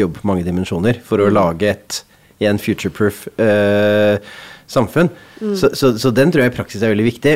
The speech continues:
Speaker 1: Målbarhetsproblemet er, er alltid en utfordring for, for den typen ting.
Speaker 2: Mm.
Speaker 1: Det som er, det som jeg tror er fordelen der, er jo at, eh,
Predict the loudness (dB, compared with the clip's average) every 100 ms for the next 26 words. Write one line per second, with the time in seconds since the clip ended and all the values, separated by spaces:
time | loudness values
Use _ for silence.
0 | 2 2 2 0 -2 -2 2 4 4 2
1 | 2 0 0 -2 -6 _ 0 0 0 -6
2 | -4 0 0 0 2 2 0 -2 2 2
3 | 2 2 0 0 -2 -2 0 -2 -4 -10
4 | -6 -6 -2 0 2 4 2 0 -6 -10
5 | -4 -2 2 2 2 0 0 -4 -4 -4
6 | 0 0 2 2 2 2 0 0 2 4
7 | 2 2 2 2 2 0